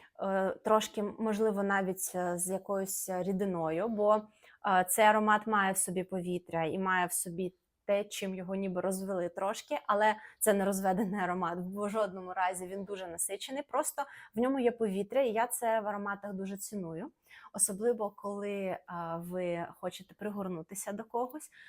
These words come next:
і дихати цією людиною. Ну, сьогодні таке, така тема, тому буду розповідати так, як я відчуваю. Мені здається, що,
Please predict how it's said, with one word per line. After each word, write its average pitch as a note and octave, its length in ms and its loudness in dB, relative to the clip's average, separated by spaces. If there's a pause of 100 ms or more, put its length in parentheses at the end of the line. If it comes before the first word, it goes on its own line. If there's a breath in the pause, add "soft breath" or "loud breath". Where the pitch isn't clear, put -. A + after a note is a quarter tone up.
(180 loud breath)
і G3 260 0 (220)
дихати A3 680 0
цією A#3 360 2
людиною. A3+ 520 2
Ну, B3+ 220 -2 (100)
сьогодні G3 480 -2
таке, E3+ 320 -10 (120)
така F#3+ 220 -2
тема, G#3+ 420 -2
тому F3+ 160 -6
буду F3+ 540 -6
розповідати F3+ 600 -8
так, E3+ 240 -10
як F3+ 140 -12
я D#3+ 120 -8
відчуваю. G3+ 520 -2 (460 loud breath)
Мені A3 160 4
здається, A3+ 400 2
що, G3 540 0